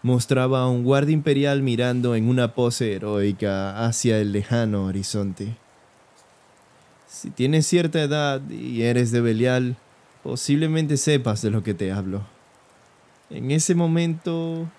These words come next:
adornaban todas las calles. "Espera, podríamos unirnos a la guardia", dijo Anton. "Hacernos marines espaciales". "Ah,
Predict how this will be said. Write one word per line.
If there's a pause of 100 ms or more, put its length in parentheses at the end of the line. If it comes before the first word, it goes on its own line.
(120)
adornaban
todas
las
calles. (1600)
"Espera, (1120)
podríamos
unirnos
a
la
guardia", (640)
dijo
Anton. (500)
"Hacernos
marines
espaciales". (1300)
"Ah,